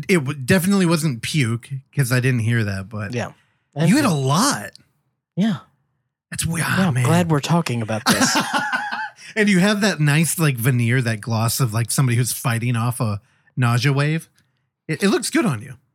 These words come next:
Speaker 2: Yeah, I f-, I'm, I'm, I'm feeling much better. I needed, you know, about thirty, forty-five minutes. And, uh, we're good.
Speaker 1: <laughs> You got, like, ten, fifteen.
Speaker 2: No, I, no, I was on, laying on my bed watching Frasier.
Speaker 1: <laughs> I
Speaker 2: So
Speaker 1: know.
Speaker 2: you missed all that.
Speaker 1: It's the damn show. That's why.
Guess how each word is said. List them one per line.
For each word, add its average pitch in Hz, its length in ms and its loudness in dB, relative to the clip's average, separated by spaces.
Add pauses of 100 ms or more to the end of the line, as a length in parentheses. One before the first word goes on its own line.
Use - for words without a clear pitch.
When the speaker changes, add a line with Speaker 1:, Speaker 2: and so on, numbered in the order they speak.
(120)
Speaker 2:
Yeah, 139 180 2
I 151 40 2
f-, 175 140 0
I'm, 226 240 2
I'm, 226 200 0
I'm 208 140 2
feeling 202 240 2
much 147 160 0
better. 117 320 0
I 156 80 2
needed, 170 480 2 (100)
you 185 160 2
know, 151 140 0 (100)
about 160 200 -2
thirty, 123 260 -2
forty-five 110 460 -4
minutes. - 480 -8 (200)
And, 180 300 -2
uh, 180 520 2
we're 202 120 0
good. 262 260 -2 (160)
Speaker 1:
<laughs> - 140 -20
You 254 120 -8
got, 156 160 0
like, 120 220 -2
ten, 110 480 -4 (120)
fifteen. 113 580 -4 (120)
Speaker 2:
No, 269 200 2
I, 170 180 2
no, 165 160 4
I 147 160 2
was 175 240 0
on, 135 160 2
laying 156 380 4
on 147 80 2
my 131 120 2
bed 151 340 2
watching 127 360 0
Frasier. 170 360 2
Speaker 1:
<laughs> - 0 -
I 110 40 -4
Speaker 2:
So - 260 4
Speaker 1:
know. - 1300 -4
Speaker 2:
you 175 80 6
missed 185 260 4
all 113 160 0
that. 165 280 2
Speaker 1:
It's 220 160 0
the 202 100 2
damn 165 300 2
show. 139 480 2
That's 127 300 2
why. 120 440 -2